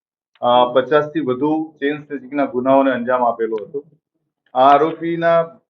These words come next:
જે, જેમ લાંબા સમયથી જેટલા આરોપી ધરપકડ ટાળવા નાસ્તા ફરે છે,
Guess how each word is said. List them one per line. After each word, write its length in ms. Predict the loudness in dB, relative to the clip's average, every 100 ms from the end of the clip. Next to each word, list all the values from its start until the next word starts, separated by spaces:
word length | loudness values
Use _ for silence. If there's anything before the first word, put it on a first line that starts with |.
| _
જે, 440 | -2 0 0 -2 -10
જેમ 200 | -4 -2
લાંબા 300 | 2 4 4
સમયથી 500 | 2 -2 -8 -10 -14
જેટલા 320 | -14 -2 4
આરોપી 340 | 6 4 -2 -8
ધરપકડ 460 | -8 -8 -6 -6
ટાળવા 300 | -2 -2 -2
નાસ્તા 360 | -4 -6 0 0
ફરે 260 | 0 -4 -6
છે, 180 | -12